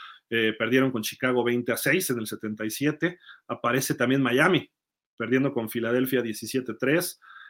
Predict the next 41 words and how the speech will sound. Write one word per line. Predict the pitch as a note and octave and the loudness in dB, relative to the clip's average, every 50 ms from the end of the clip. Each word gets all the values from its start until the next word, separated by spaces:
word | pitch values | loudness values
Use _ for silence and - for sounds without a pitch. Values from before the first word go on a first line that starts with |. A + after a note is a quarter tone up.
| _ _ - | _ _ -8
Eh, | A2+ A2+ A2 A2 | -4 -4 -2 -2
los | A2+ A#2 A#2+ - | -2 -4 -2 4
Raiders, | C3+ D#3+ F#3 F#3 D#3 B2+ - - - - - - - - | 4 6 6 6 4 0 0 -2 -4 -4 -6 -8 -10 -10
también | G2+ A2 A#2+ B2 C3 C3+ C3+ | -10 -6 -2 0 0 0 2
no | C3+ C#3 | 0 0
los | C3 B2+ - | 0 -2 -2
había | A#2 A#2 B2 B2 A#2+ | -2 0 0 2 2
leído, | A#2+ A2+ A2+ A#2+ B2 B2 A2+ | 0 0 0 0 0 -2 -2
si | - - | -4 -6
no | A2 A#2 | -6 -4
mal | A#2 A#2+ A2 | -4 -4 -4
recuerdo. | G#2+ G2+ - - C3 C#3 D#3 D#3 E3 F#3+ F3+ - _ - - - - _ _ _ | -6 -8 -4 0 2 2 4 4 2 0 -2 -4 _ -20 -20 -20 -20 _ _ _
Eh, | - A#2 A2+ A2+ | -4 -2 0 2
luego | A#2+ C3+ C3+ C#3 C#3+ C#3 C3+ B2+ B2+ B2 | 4 4 6 6 6 6 8 8 8 6
hubo | B2+ C3+ C3 C#3 C3+ | 6 4 4 6 6
ahí | B2+ B2+ B2+ C3 | 6 6 6 6
un | C3 C3 C3 | 4 4 2
partido | - A#2+ A2+ - - C3 C3 C3 C3 C#3 C3 C3+ - | 0 0 -2 -2 -2 0 2 4 4 4 2 2 0
en | A#2+ A2+ | -4 -6
el | A2+ A2 G#2+ | -4 -4 -4
ochenta | A2 - - D3+ D3 C#3+ C#3 - C3 D3+ D#3 - - | -2 2 4 4 4 4 2 0 -2 -2 -2 -6 -12
entre | - B2 A2+ A2+ - A2+ A2+ A2 G#2+ A2 | -10 -10 -10 -8 -8 -4 -4 -2 -2 -4
San | - - A#2 A2+ A#2 A#2 | -4 -6 -8 -8 -6 -2
Diego | B2 B2+ C3 B2 B2+ B2+ B2 B2 - - - | 0 0 0 2 2 2 2 2 0 -4 -4
y | D#3 D3+ D#3+ D#3+ | -2 0 2 2
los | C#3+ A#2+ G#2+ G#2 - - | 2 2 0 0 -4 -6
Packers. | - - C3 C3 - - C3 A#2+ C3+ D#3+ - - _ - - - - - _ - | -6 -2 -2 -2 0 0 2 2 2 0 -4 -12 _ -20 -20 -20 -20 -18 _ -6
Ese | C#3 B2+ - E3 | -2 0 2 2
partido, | - - C3 B2 - - C#3+ D3 C#3+ C#3 D3 D3+ D3 - | 2 2 0 0 0 0 0 2 2 2 2 2 0 0
eh, | D3+ B2 A#2 | -2 -4 -4
se | - - B2+ | -2 0 2
dio | B2+ D3 D3 | 2 2 2
por | D3 D#3+ C#3+ - | 2 0 0 2
terminado | - C3 B2 A#2+ B2 B2 B2 C3+ C#3 C#3 C3+ D3 C#3+ D3 | 2 2 2 2 0 0 0 0 0 0 0 0 -2 -2
cuando | - A#2 A#2 A2+ A2 | -4 -4 -4 -6 -8
quedaban | - - A2+ A#2+ C3+ C#3 C3+ C#3 C#3 C3+ | -8 -6 -2 0 0 0 2 0 0 -2
cinco | C3 - - D#3+ F3+ F#3+ F#3+ F#3 - E3+ C3 | -4 -4 -4 -4 -2 -4 -4 -4 -2 -2 0
veintinueve | C#3+ F3+ G3 F3+ F3+ - C3 B2 C3 C3+ C#3+ C#3+ D#3 D3+ | 0 0 0 -2 -6 -4 -2 0 2 2 2 2 2 2
del | B2 A#2+ A#2+ - | 0 0 -2 0
cuarto | C3 C3+ C3 - C3+ - | 0 0 0 -2 -6 -2
cuarto | - B2+ B2 B2 - - E3+ - | 0 0 0 0 -2 -4 -6 -6